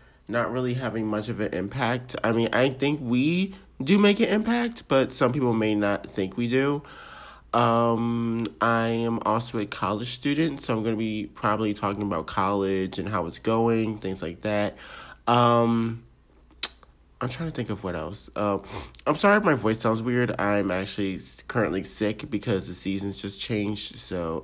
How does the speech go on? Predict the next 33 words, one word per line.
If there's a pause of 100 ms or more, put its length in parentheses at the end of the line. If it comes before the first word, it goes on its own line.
(140)
<laughs>
that's
fun. (560)
Um, (600)
but
yeah,
um,
if
you
guys (180)
are
not
from
my
YouTube
channel,
hi.
Again,
my
name
is
Amir.
If
you
wanna
f-, (540)
subscribe
to
me
on
YouTube,
it's
just